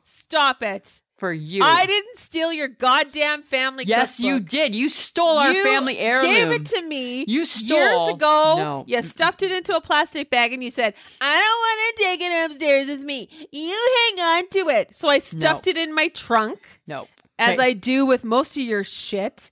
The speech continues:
Speaker 2: I'm gonna back this up just
Speaker 1: And
Speaker 2: so the
Speaker 1: then
Speaker 2: friends of the podcast
Speaker 1: I think
Speaker 2: know
Speaker 1: I
Speaker 2: what
Speaker 1: might
Speaker 2: we're
Speaker 1: have
Speaker 2: talking
Speaker 1: discovered
Speaker 2: about.
Speaker 1: it, like,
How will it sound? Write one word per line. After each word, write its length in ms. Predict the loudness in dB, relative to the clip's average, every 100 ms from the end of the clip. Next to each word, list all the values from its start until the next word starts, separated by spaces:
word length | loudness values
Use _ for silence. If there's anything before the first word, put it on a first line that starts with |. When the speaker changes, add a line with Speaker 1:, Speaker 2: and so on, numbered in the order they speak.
| -2
Speaker 2:
I'm 80 |
gonna 120 | -2 0
back 340 | 0 0 -2
this 260 | -8 -6 -6
up 220 | -6 -8 _
just 140 | 0 0
Speaker 1:
And 80 |
Speaker 2:
so 80 | 2
the 80 | 2
Speaker 1:
then 120 | 4
Speaker 2:
friends 220 | 4 2
of 120 | 0 0
the 40 |
podcast 300 | 2 0 2
Speaker 1:
I 140 | 0 2
think 160 | 2
Speaker 2:
know 80 | 2
Speaker 1:
I 80 | 4
Speaker 2:
what 80 | 4
Speaker 1:
might 100 | 2
Speaker 2:
we're 40 |
Speaker 1:
have 80 | 2
Speaker 2:
talking 300 | 0 0 -2
Speaker 1:
discovered 260 | -2 -2 0
Speaker 2:
about. 60 |
Speaker 1:
it, 180 | 0 0
like, 340 | 0 -2 -2